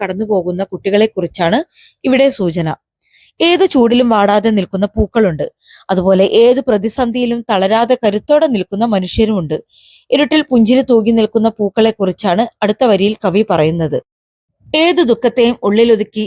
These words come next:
ചിരിയിലൂടെ അതിനെ മറികടക്കുന്നവരെയാണ് ഈ വരികളിൽ കാണിക്കു-, കാണുന്നത്. പൂക്കളിൽ നിന്നും മനുഷ്യരിലേക്ക് പടരുന്നതാണ് കവിയുടെ ചിന്തകളെന്ന് കവിതാ ഭാഗത്ത് നിന്നും മനസ്സിലാക്കാം.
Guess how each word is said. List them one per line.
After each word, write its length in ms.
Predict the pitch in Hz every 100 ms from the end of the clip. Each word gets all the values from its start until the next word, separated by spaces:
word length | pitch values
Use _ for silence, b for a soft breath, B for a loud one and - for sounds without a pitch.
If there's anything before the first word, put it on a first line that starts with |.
| -
ചിരിയിലൂടെ 560 | - 196 196 202 202 196 -
അതിനെ 220 | 196 214
മറികടക്കുന്നവരെയാണ് 960 | 202 196 233 190 - 196 196 196 170 175 -
ഈ 140 | 247
വരികളിൽ 440 | 262 180 170 185 277 -
കാണിക്കു-, 500 | 185 165 160 - 175 -
കാണുന്നത്. 480 | 185 185 180 170 147 - _ _ b b b
പൂക്കളിൽ 400 | 214 208 254 269 294
നിന്നും 260 | 269 269 247
മനുഷ്യരിലേക്ക് 720 | 226 214 277 254 233 233 254
പടരുന്നതാണ് 720 | 220 190 196 214 208 190 233 -
കവിയുടെ 340 | 180 190 202
ചിന്തകളെന്ന് 640 | 220 - 180 185 180 165 - - 190
കവിതാ 280 | 175 185
ഭാഗത്ത് 560 | 180 170 170 185 202 185
നിന്നും 280 | 170 180 381
മനസ്സിലാക്കാം. 720 | 285 226 - 190 160 - 135